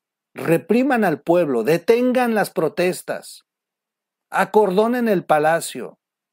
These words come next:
sostengan a mi presidenta, voy a desconocer los resultados de la elección.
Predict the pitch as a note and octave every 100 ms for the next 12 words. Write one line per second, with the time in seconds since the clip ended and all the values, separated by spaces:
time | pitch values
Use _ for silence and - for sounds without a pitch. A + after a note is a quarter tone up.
0 | _ _ _ _ _ - F3 E3 - G#3
1 | G#3 G#3 G3 G2 F#3 - C#3 C3+ C3+ -
2 | C3+ A#2+ C3+ C3+ D#3+ C#3+ F#2 - _ _
3 | _ _ _ _ _ _ _ _ _ _
4 | _ _ _ _ _ _ _ _ _ _
5 | _ _ _ _ _ _ _ G#2+ D#3 D#3+
6 | D#3 B2 - A#2 G#2+ B2 B2 B2+ A2+ G#2+
7 | F#2+ G2+ G#2 G#2 G#2 F2 E2 - F#2 D#2+